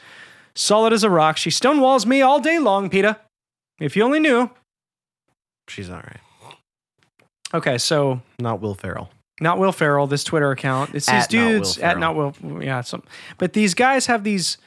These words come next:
Speaker 1: uh, these accounts, and they're making, like, five hundred to, like, a grand a tweet, like, because they've got such a big audience now.
Speaker 2: Gosh.
Speaker 1: They just, they're, they're these dudes in college that literally are in school,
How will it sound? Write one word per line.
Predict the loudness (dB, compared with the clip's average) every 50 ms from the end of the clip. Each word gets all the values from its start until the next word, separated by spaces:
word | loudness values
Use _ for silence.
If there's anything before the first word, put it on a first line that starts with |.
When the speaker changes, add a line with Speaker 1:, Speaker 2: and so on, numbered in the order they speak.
| _ _ _ _ _ _ _ -6
Speaker 1:
uh, | -2 0 0 2 2 2 2 2 2 2 0 -2 -2
these | -4 -2 -2 -2
accounts, | -2 -2 -2 -2 0 0 0 -2 -2 -4 -6 -8 -8
and | -8 -6 -4 -2 0 0 0 0 -2 -4
they're | -2 -2 0 0 2
making, | 0 0 0 0 -2
like, | -2 -2 -4
five | -4 -4 -4 -4 -4
hundred | -2 -2 -2 -2 -2 -2
to, | -2 -2
like, | -2 -2 -4 -6
a | -6
grand | -4 -2 -2 -2 0 0 -2 -2 -4
a |
tweet, | -6 -6 -6 -6 -6 -6 -8 -10 -14 _ _ -12
like, | -10 -10 -10 -10 _ -14
because | -14 -12 -6 -4 -2 0 0 0 0 -2 -2 -4
they've | -4 -4 -4
got | -4 -4 -4
such | -4 -6 -6 -6
a | -8
big | -4 -2 -2 -2 0
audience | 0 0 0 0 0 -2 -4 -4 -4 -4
now. | -4 -4 -4 -2 -4 -6 -6 -10 -14 -20 -18 -14
Speaker 2:
Gosh. | -14 -12 -12 -14 -14 -16 -16 -10 -4
Speaker 1:
They | -4 -2 0
just, | 0 0 -2 -2 -4 -6 -8 -4
they're, | -4 -2 -2 -2 -4
they're | -4 -2 -2 0
these | 0 -2 -2
dudes | -2 -2 -2 0 0
in | -2 -2
college | -2 -4 -2 -2 0 -2 -2 -4 -4
that | -4 -4 -4 -4
literally | -4 -2 0 0 2 2 2 2 2 0 0 0 -2 -2 -2
are | -2 -2 -2
in | -2 -2
school, | -4 -4 -2 0 2 2 2 0 -2 -6 -16 -20